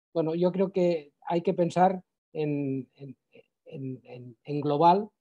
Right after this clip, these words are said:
y hacer que estos actos, pues, acaben, acaben lle-, llegando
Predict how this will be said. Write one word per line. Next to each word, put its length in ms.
y 260
hacer 360
que 160
estos 300
actos, 340
pues, 160
acaben, 840
acaben 380
lle-, 180
llegando 840